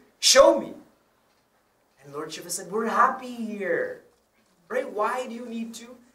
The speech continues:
have a home? Look, we've been living happily ever after for real." <laughs> But she said, "Enough. I need to have a place that's greater than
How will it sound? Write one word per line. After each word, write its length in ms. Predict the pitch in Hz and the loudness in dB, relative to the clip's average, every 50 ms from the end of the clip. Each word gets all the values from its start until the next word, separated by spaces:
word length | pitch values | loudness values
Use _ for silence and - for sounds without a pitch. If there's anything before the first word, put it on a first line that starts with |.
| _ _ _ | _ _ _
have 300 | - 160 185 208 208 214 | -4 -2 0 0 -2 -2
a 80 | - - | -6 -8
home? 520 | - 190 196 208 233 233 226 - - - - | -6 -4 -2 -2 -2 -2 -6 -8 -12 -12 -10
Look, 260 | - - - - - - _ _ _ _ _ _ _ | -8 -8 -8 -8 -12 -20 _ _ _ _ _ _ _
we've 180 | 196 226 226 | -6 -6 -4
been 140 | 240 - 226 | -2 -2 -2
living 240 | 226 240 240 247 247 | -4 -4 -4 -2 2
happily 380 | - - - - - 220 233 226 | 4 6 6 6 4 4 2 4
ever 160 | 226 214 208 | 6 8 10
after 340 | 202 220 - 233 233 214 208 | 8 8 8 4 -2 -6 -6
for 220 | - 233 233 233 | -6 -4 -4 -2
real." 480 | 226 226 233 262 302 285 254 - - - | -2 0 0 2 4 6 6 6 6 4
<laughs> 840 | - - - 247 - - 240 226 208 - - - - - - - - - - - - - - - - _ _ _ _ _ _ _ _ _ _ _ _ | 0 0 0 -2 -2 -2 -2 -6 -6 -6 -6 -8 -8 -8 -10 -14 -18 -20 -20 -20 -20 -20 -20 -20 -20 _ _ _ _ _ _ _ _ _ _ _ _
But 120 | 160 165 | -10 -8
she 80 | 220 220 | -4 2
said, 200 | - 262 254 240 | 8 8 8 10
"Enough. 460 | 226 226 220 202 - - - - - - | 8 8 6 6 6 4 0 -8 -6 -4
I 140 | 151 165 170 | -2 -2 -2
need 220 | 185 190 190 - - | -4 -6 -10 -12 -10
to 140 | 196 185 - | -10 -6 -2
have 300 | 139 135 131 117 - - - _ _ _ _ _ _ _ _ _ _ _ _ _ _ _ - | 0 2 2 0 -2 -6 -16 _ _ _ _ _ _ _ _ _ _ _ _ _ _ _ -14
a 80 | 160 165 | -14 -14
place 420 | - - - - 190 208 202 190 | -14 -14 -12 -8 -6 -6 -6 -6
that's 200 | - - - - | -8 -8 -10 -14
greater 680 | - _ - 139 147 151 175 190 202 202 190 190 160 131 | -16 _ -20 -16 -10 -8 -6 -6 -4 -4 -4 -6 -6 -6
than 280 | 117 - - - - | -6 -8 -8 -10 -14